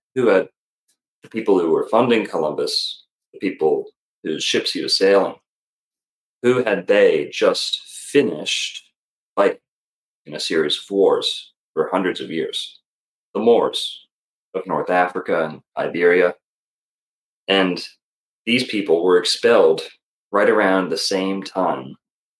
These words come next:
that Columbus left for the Americas. Columbus wasn't fitted for a spice,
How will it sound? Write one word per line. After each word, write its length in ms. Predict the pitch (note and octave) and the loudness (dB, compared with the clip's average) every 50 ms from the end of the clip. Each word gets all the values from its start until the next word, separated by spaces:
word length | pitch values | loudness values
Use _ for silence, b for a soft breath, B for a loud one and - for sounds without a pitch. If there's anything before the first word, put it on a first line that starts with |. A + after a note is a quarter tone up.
| _ _ - - - - | _ _ -20 -12 -6 -4
that 220 | F2+ - - _ - | -4 -4 -4 _ -4
Columbus 680 | F#2 G2 G#2 F#2+ D#2+ D2+ D2 - - - - - _ _ _ | 0 0 0 0 0 -2 -2 -2 -4 -6 -8 -12 _ _ _
left 440 | F2+ F2 E2+ E2+ - - - - - _ _ _ - | -2 -2 -2 -2 -6 -10 -16 -18 -18 _ _ _ -10
for 60 | D#2+ | -6
the 100 | D#2+ D#2 | -4 -4
Americas. 680 | D2 D#2+ D#2+ D#2 D2 - - - - - - - - - _ - - - - | -2 0 0 0 0 -2 -4 -8 -10 -10 -10 -12 -14 -20 _ -20 -20 -8 -2
Columbus 360 | - G#2+ A2 A#2 A#2 A2 - | 2 2 4 4 4 2 4
wasn't 300 | G2+ G2+ G2+ G#3 D#3+ - _ _ B B B B B B _ _ _ _ _ | 4 2 2 2 -2 -8 _ _ B B B B B B _ _ _ _ _
fitted 480 | - - - A2+ A2 G#2+ G2+ G2 G2+ - | -12 -2 2 4 4 4 4 2 0 -2
for 260 | - F2+ E2+ E2 E2 D#2+ | -4 -2 0 2 2 2
a 80 | - | 0
spice, 800 | - - - - - F#2+ F#2 F2+ F2+ - - - - - - | 0 -2 -4 -2 0 2 2 2 2 0 -2 -2 -2 -6 -12